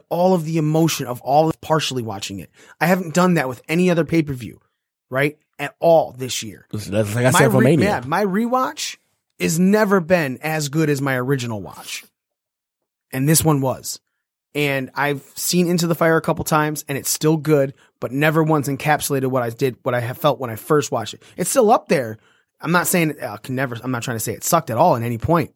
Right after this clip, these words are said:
Speaker 1: 'cause I watched it, I'm like, "Man, it's still really good, really, really good." Just like you said, Nick. Uh, same with you said, Smitty, about WrestleMania. Survivor Series for me, the second re-, the second watch again,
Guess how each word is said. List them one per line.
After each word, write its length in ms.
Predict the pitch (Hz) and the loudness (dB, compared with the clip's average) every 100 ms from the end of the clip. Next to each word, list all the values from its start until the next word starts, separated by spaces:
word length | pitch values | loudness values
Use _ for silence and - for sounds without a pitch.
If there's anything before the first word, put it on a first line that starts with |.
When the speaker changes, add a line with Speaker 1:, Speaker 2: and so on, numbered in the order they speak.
| - | -8
Speaker 1:
'cause 100 | 127 | -6
I 60 | |
watched 280 | 110 160 175 | 2 4 4
it, 40 | |
I'm 60 | 123 | 0
like, 100 | 110 | -2
"Man, 100 | 123 | -4
it's 120 | 117 | -6
still 100 | 90 | -8
really 160 | 101 110 | -6 -4
good, 160 | 143 - | -4 -4
really, 140 | 80 | -12
really 120 | 104 | -6
good." 180 | 143 139 - | -4 -4 -8
Just 160 | - 131 | -10 -4
like 100 | 139 | -2
you 60 | 156 | 0
said, 220 | - 202 | 2 2
Nick. 300 | 101 - - _ _ _ - _ _ _ _ | 0 -8 -14 _ _ _ -20 _ _ _ _
Uh, 320 | 139 139 135 123 | -2 0 0 -2
same 300 | - 151 156 | -4 0 2
with 140 | 160 | 2
you 100 | 165 | 2
said, 220 | 185 90 - | 0 -2 -6
Smitty, 380 | - 95 107 - - | -10 -10 -10 -14 -12
about 140 | 110 | -6
WrestleMania. 540 | 117 117 143 165 90 - _ _ _ | -6 -4 -6 -6 -8 -16 _ _ _
Survivor 560 | - 120 123 147 170 180 | -14 -8 0 2 2 0
Series 400 | - 170 165 156 | 0 2 2 0
for 140 | 160 | -2
me, 380 | 156 147 131 120 _ _ - | 0 0 -2 -6 _ _ -8
the 80 | |
second 500 | 104 - 151 180 139 | -4 0 0 -2 -4
re-, 240 | 151 156 139 | 0 2 2
the 100 | 113 113 | -2 -4
second 340 | - 147 - | -2 -4 -2
watch 220 | 143 139 | -2 -2
again, 420 | 127 143 120 95 | -4 -8 -8 -10